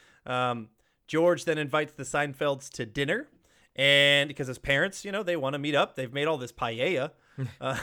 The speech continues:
Speaker 1: <laughs> which I'm not gonna mention what paella is now because it's, <laughs> it'll get talked about. They bring it up in the episode, which is
Speaker 2: Yeah.
Speaker 1: great. But Helen, uh, immediately, like, shoots it down, um, and doesn't wanna go. And so George kinda, like, awkwardly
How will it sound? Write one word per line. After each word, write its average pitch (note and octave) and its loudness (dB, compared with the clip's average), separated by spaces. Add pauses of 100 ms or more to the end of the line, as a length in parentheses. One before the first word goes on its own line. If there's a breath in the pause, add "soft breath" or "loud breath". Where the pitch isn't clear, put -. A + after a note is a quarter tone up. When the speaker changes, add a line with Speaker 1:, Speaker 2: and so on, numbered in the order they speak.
(240 loud breath)
Speaker 1:
<laughs> - -20
which - -4 (220 loud breath)
I'm C#3+ 0
not D#3 4
gonna C#3+ 2
mention D3+ 0
what D3 0
paella D3+ 2
is C3+ -2
now A#3 -2
because B3 -4
it's, - -6 (200)
<laughs> E4 -10
it'll G3+ 0
get G3+ -4
talked A3 -2
about. A3+ 0 (140)
They F#3 2
bring A#3 2
it A3 4
up G3 0
in F#3 -4
the F3+ 4
episode, D3 2
which C3+ -8
is B2+ -6
Speaker 2:
Yeah. A#2+ -2
Speaker 1:
great. D3+ 2 (840 loud breath)
But D3 4
Helen, F#3+ 6 (420 soft breath)
uh, D3 0 (400)
immediately, D3+ -2
like, B2+ -4
shoots - -4
it C3+ -6
down, C3 2 (340 soft breath)
um, B2+ -2
and B2 -6
doesn't C3+ -2
wanna C3 -2
go. B2 0
And A#2+ -6
so B2+ 0
George B2 -6
kinda, A#2+ -6
like, A#2+ -6
awkwardly B2 -8